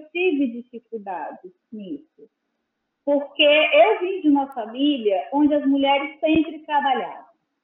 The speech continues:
A minha avó, quando ela se casou, ela era professora, né?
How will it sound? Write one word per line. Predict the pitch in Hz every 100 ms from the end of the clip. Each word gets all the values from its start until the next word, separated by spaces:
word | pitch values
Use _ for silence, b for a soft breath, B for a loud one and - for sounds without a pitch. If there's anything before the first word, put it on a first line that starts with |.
| _ _ _ _ _
A | 247 277
minha | 381 427 269
avó, | 214 - 240 214 - - - _ _ _ _ _ _ _ _
quando | 262 302
ela | 269 226 -
se | 311 247
casou, | 196 180 220 208 180 - _ _ _ _ _
ela | 208 214 226 233
era | 269 277
professora, | 294 285 330 - 240 226 240 359 - -
né? | 196 226 330 381